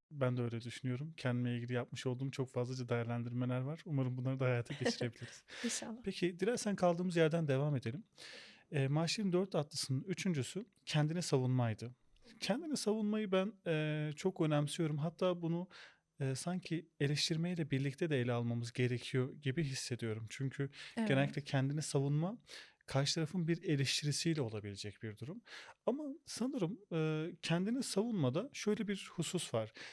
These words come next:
Speaker 1: Kişi gerçekten hatalı olduğu bir durumda dahi hatasını kabullenmeden karşı tarafa doğrudan bir, e, saldırıda bulunma veya karşıda bir, karşı tarafa bir eleştiride bulunmaya çalışabiliyor. Evet, karşı taraf eleştirirken hata yapmış olabilir.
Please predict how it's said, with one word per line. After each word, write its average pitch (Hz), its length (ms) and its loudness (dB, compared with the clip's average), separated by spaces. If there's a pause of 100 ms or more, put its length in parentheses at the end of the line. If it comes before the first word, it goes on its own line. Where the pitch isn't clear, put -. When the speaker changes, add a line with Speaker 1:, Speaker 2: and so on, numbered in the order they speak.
(200)
Speaker 1:
Kişi - 360 2
gerçekten 165 520 2
hatalı 147 440 2
olduğu 151 400 0
bir 170 200 4
durumda 147 440 2
dahi 127 340 2 (460)
hatasını 196 720 2 (280)
kabullenmeden 165 960 4 (180)
karşı - 320 4
tarafa 185 280 0
doğrudan 170 420 6
bir, 170 180 0 (720)
e, 135 260 4
saldırıda 143 600 4
bulunma 110 420 0
veya 131 200 2
karşıda 135 480 2
bir, 151 160 -4
karşı 143 260 0
tarafa 143 280 -4
bir 147 180 -4 (140)
eleştiride 139 560 0
bulunmaya 131 480 0
çalışabiliyor. 131 760 -2 (400)
Evet, 185 380 0
karşı 165 260 0
taraf 165 200 0
eleştirirken 156 580 0
hata 147 240 2
yapmış 147 360 2
olabilir. 147 400 0